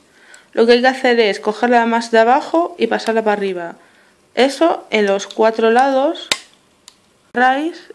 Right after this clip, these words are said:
y por, que pase por encima las otras dos. Y lo mismo con la última, la agarráis y pasáis. Entonces cuando esté, lo bajáis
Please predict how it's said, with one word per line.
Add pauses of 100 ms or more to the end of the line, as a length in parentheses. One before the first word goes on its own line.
(100)
y (240)
por,
que
pase
por
encima
las
otras
dos. (720)
Y
lo
mismo
con
la
última,
la
agarráis
y
pasáis. (180)
Entonces
cuando
esté, (800)
lo
bajáis